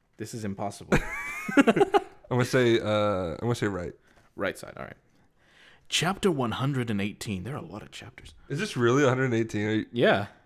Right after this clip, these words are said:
Speaker 1: I'm guessing he does, like, shorter
Speaker 2: Wow.
Speaker 1: chapters.
Speaker 2: Oh, yeah, probably then. <laughs>
Speaker 1: "Sheriff, did you see that?" he asked. But the sheriff was gone. "Sheriff?" he repeated.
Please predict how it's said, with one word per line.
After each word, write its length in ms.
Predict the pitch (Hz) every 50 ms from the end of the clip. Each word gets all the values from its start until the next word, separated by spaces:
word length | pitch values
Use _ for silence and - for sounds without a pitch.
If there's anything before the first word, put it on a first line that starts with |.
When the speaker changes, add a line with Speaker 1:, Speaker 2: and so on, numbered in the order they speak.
| _ _ _ _ -
Speaker 1:
I'm 80 | 123 147
guessing 280 | 160 185 185 180 151 139
he 60 | 127
does, 140 | 123 113 104
like, 140 | 101 92 87
shorter 220 | - - - 104
Speaker 2:
Wow. 40 | 87
Speaker 1:
chapters. 460 | - - 87 92 - - - - - -
Speaker 2:
Oh, 220 | - 113 113 113
yeah, 160 | 107 107 104
probably 480 | 101 - 104 92 90 92 87 87 85 80
then. 200 | 76 69 - - - _ _ _ _ _ _ _ -
<laughs> 80 | - - 381 762 831 880 807 932 932 762 906 932 740 - - _ - - - - - - _ _ _ _ _ _ _ _ _ _ _
Speaker 1:
"Sheriff, 560 | - - - 202 208 226 - - - - - _ _ _ _ -
did 160 | 190 151 170
you 100 | 180 165
see 220 | - - 185 190
that?" 260 | 185 220 202 220 330 - - - -
he 140 | 269 247 262
asked. 380 | 262 302 330 - - - - - - - - - - - - 254 254 - - - - 370 330 - - - - - - - - 381 381 403 370 285 -
But 160 | - 165 160 -
the 80 | 139
sheriff 420 | 135 - - 147 180 180 - - 143
was 120 | 127 127
gone. 460 | - 147 147 160 160 131 107 104 - - - - - _ - - - - - _ - - _ _ _ _ _ _ _ _
"Sheriff?" 600 | - - - 302 - 143 139 - - - - - _
he 120 | - - 127
repeated. 480 | 113 110 - 120 107 110 131 - -